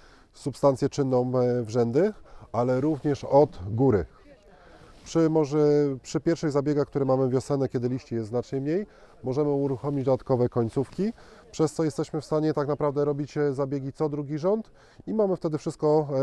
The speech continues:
e, jak najbardziej do, dopryskane. Dosyć duża, e, duży wentylator, tak żeby, e, zabieg, e, bardziej odbywał się za pomocą masy powietrza, a nie za pomocą jego prędkości. E, bardzo dobra rzecz,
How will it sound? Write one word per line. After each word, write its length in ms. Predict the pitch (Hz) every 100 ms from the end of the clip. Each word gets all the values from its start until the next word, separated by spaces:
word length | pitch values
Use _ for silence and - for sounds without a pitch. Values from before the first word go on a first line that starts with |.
| 143
e, 40 |
jak 160 | 143 131
najbardziej 460 | 143 127 120 135
do, 400 | 113 120 120 117 120
dopryskane. 680 | 123 131 123 - 98 90 85 - - - -
Dosyć 380 | 139 156 165 139
duża, 440 | 170 151 143 147 - 147 143 143 143
e, 40 | 135
duży 260 | 147 143
wentylator, 680 | 139 135 135 131 - 196 233 - - - _
tak 200 | - 170
żeby, 440 | 147 160 165 165 151 143 143
e, 40 | 139
zabieg, 440 | 143 147 151 -
e, 40 | 147 143 143 143 135 - - - -
bardziej 460 | 104 156 165 156
odbywał 320 | 151 143 151
się 120 | 139 139
za 100 | 151
pomocą 460 | 151 156 - 143 120 -
masy 480 | 110 151 175 - 135
powietrza, 680 | - 131 131 127 - 147 214 - - -
a 100 | 143
nie 100 | 165
za 120 | 156
pomocą 320 | 156 160 156
jego 180 | 151 147
prędkości. 760 | - 147 - 139 101 - 82 69 - - - - - - - -
E, 280 | 120 127 123
bardzo 340 | 131 165 156
dobra 260 | 165 160 165
rzecz, 360 | 151 170 -